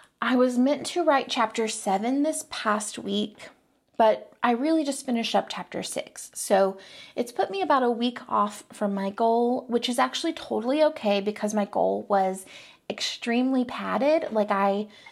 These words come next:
you know, I should be done-ish with the book in about two or three weeks, where it's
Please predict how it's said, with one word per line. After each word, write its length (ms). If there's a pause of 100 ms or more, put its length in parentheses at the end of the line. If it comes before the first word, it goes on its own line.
(840)
you 140
know, 140
I 180
should 440
be 380
done-ish 880
with 160
the 80
book 320
in 80
about 300
two 260
or 80
three 300
weeks, 580
where 560
it's 240